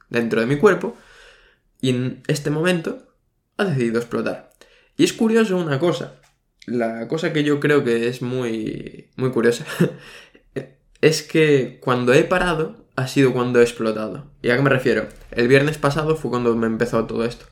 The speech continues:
Y viernes fue el día que nos dieron vacaciones en la academia. Pues igual no es casualidad, ¿no?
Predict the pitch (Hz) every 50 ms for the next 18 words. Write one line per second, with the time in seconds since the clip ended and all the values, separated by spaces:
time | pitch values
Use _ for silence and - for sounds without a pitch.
0 | _ - _ _ _ - - - - - - - - - 120 120 117 113 - -
1 | - - - - 135 139 139 135 135 143 151 151 - - - - - - 123 120
2 | 120 127 127 131 127 120 113 120 123 127 117 117 117 113 113 113 120 - 127 120
3 | 120 120 123 - 117 120 117 - 113 120 143 156 139 - - - - - - -
4 | - - _ _ _ - - - - _ _ _ _ _ _ _ _ _ _ _
5 | _ _ _ _ _ - _ _ _ _ _ - - 113 110 101 98 95 - -
6 | - - - 117 120 117 123 135 139 143 143 143 - - 120 120 117 131 139 131
7 | 120 123 - -